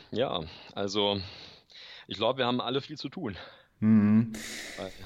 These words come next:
Speaker 1: hier und Jetzt gibt's ganz viele Probleme und ganz viele,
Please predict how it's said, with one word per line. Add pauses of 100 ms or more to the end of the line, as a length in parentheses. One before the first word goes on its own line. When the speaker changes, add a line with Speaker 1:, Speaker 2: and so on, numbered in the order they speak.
(280)
Speaker 1:
hier
und
Jetzt
gibt's
ganz
viele
Probleme
und
ganz
viele,